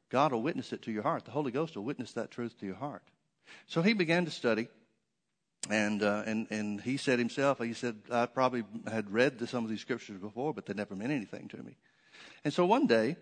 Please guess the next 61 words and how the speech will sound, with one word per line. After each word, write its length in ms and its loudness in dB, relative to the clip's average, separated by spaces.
he 120 2
was 120 2
praying. 460 2
God 200 8
began 240 4
to 60 0
show 160 0
him 60 0
some 160 -6
things, 260 0
and 100 -4
so 140 0
he 80 0
started 300 -2
praying, 340 2
and 120 -6
he 100 -4
said, 340 -2
uh, 240 2
he 160 -2
remembers 420 2
just 200 -6
clear 200 4
as 60 0
a 80 0
day, 200 6
it 100 -2
changed 300 2
his 120 0
life. 280 6
As 140 4
he's 160 0
praying, 500 4
uh, 280 0
the 120 -2
Lord 200 4
spoke 380 0
to 80 2
him 100 4
and 100 2
said, 300 2
uh, 260 2
or 220 2
actually, 360 4
he 160 0
started 360 2
off, 200 0
and 100 -8
he 60 -6
said, 240 -4
"Lord, 220 2
I've 200 2
prayed 220 2
and 100 -4
prayed 280 2
and 100 -8
prayed, 260 2
and 80 0
it's 140 -4
not 180 0
working." 320 -8